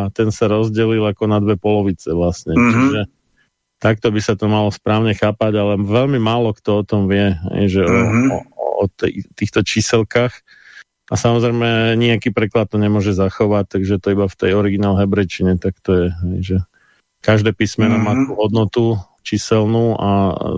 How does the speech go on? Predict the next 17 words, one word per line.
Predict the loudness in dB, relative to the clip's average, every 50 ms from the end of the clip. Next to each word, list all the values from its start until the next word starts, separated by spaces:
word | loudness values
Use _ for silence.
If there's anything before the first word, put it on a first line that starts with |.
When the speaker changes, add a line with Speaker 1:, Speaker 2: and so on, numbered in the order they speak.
| -4 -2 0
Speaker 1:
tam | 2 2
sa | 2 2 0
s | 0 2
nimi | 2 0 0
počíta, | 0 -2 -2 -2 -2 -2 -2 0
toto | 0 -2 -2 0 0 0
nie | 2 2 0
je | 0
zďaleka | 0 0 0 0 -2 -2 0 0 0
jediná | 0 0 0 0 2 2 2
vec, | 2 0 0
ako, | -2 -4 -4 -2 -4 -4
ktorá | -4 _ -2 0 2 2 0 0 -4 _ _ _ -20 -20 -20 _ _ _ _ _ -2
je | 0 0
takto | 2 0 -2 -2 _ 0
Speaker 2:
Hej. | 0 0
Speaker 1:
ako | 0 0